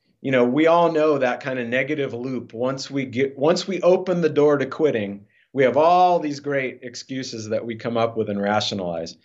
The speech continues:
So I, I quit after a couple days. Then a couple years later, I was like, "All right, I'm gonna go back and I'm gonna complete this thing."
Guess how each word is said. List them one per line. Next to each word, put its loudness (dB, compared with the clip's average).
So 6
I, 4
I 2
quit 2
after -4
a -4
couple -2
days. -6
Then 4
a 0
couple -2
years -2
later, 0
I -2
was -2
like, -2
"All 4
right, 0
I'm -8
gonna -4
go -4
back -6
and -16
I'm -12
gonna -12
complete -8
this -8
thing." -16